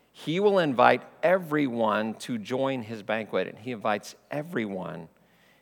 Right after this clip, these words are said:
into his kingdom, no matter, no matter their background or where they're from. But still, the banquet wasn't full. So the master tells the servant to go into the streets and the country lanes and compel them to come.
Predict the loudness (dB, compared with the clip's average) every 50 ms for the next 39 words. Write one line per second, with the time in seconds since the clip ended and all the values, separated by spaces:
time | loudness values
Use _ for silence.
0 | _ _ -6 -4 -4 -4 -4 -6 -8 -6 -6 -6 -6 -8 -10 -10 -12 -12 -12 -10
1 | -10 -8 -6 -6 -8 -8 -8 -10 -8 -4 -2 0 0 0 0 -2 -4 -6 -8 -6
2 | -4 -2 -2 -2 -2 -2 -4 -4 -4 -2 -4 -4 -4 -4 -4 -4 -4 -4 -4 -6
3 | -8 -6 -6 -6 -6 -6 -6 -8 -10 -8 -6 -6 -6 -6 -6 -12 -18 _ _ _
4 | _ _ _ _ _ _ _ _ _ _ _ _ _ -20 -20 _ _ _ _ _
5 | _ _ _ _ _ _ _ _ _ _ _ _ _ _ _ _ _ _ 2 2
6 | 2 2 4 8 10 12 12 12 10 8 8 8 8 8 6 4 6 8 6 6
7 | 6 4 -2 -6 -6 0 4 6 8 10 10 10 8 8 6 2 0 -4 -8 -16
8 | -20 -20 -20 _ _ _ _ _ _ _ _ _ -2 2 4 4 6 4 4 6
9 | 6 6 6 4 4 4 2 2 2 4 4 6 6 6 4 0 -4 0 4 4
10 | 4 4 4 0 -2 -4 -2 2 4 4 4 4 4 2 0 -2 -4 -4 -4 -2
11 | -2 -2 -2 -4 -4 -2 -2 -2 -4 -2 0 0 0 0 0 0 2 2 2 2
12 | 2 0 -2 -4 -4 -6 -8 -10 -8 -6 -4 -4 -4 -4 -6 -6 -6 -6 -6 -8
13 | -4 0 2 4 4 2 2 0 -2 -2 -2 -4 -6 -8 -8 -8 -10 -8 -8 -8
14 | -8 -6 -6 -8 -8 -10 -14